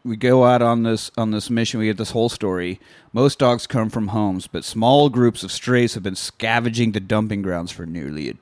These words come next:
decade. They were bred into cruelty by masters. And I was like, Masters? Aren't,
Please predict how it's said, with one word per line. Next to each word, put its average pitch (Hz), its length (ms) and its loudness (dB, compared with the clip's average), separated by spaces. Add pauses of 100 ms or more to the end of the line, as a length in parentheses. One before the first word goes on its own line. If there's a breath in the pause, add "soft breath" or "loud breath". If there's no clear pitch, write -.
decade. - 600 -10 (840 soft breath)
They 107 80 -4
were 107 120 0
bred 123 320 4
into 113 180 2
cruelty 120 500 0
by 98 180 -2
masters. 101 840 -4 (800)
And 110 120 -8
I - 40 -4
was 107 100 -6
like, 98 100 -6
Masters? 101 480 -4
Aren't, 107 220 -6